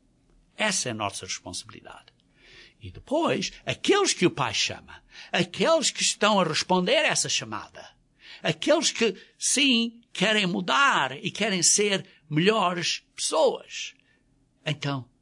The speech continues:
Deus dá à igreja uma segunda responsabilidade, que é de preparar um povo,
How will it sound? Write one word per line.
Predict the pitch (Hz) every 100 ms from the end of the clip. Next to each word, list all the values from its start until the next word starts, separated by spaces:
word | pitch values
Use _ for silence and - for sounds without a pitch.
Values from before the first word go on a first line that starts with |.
| _ _ _ _ -
Deus | 123 156
dá | - 110
à | 101
igreja | 101 139 185 127 120 117 _ -
uma | 170
segunda | - 147 233 269
responsabilidade, | 131 107 - 110 107 98 98 90 - - 113 _ _ - -
que | -
é | 143
de | 135
preparar | 135 131 127 120 185 208 208 190 _ -
um | 156 165 165
povo, | - 285 330 180 107 -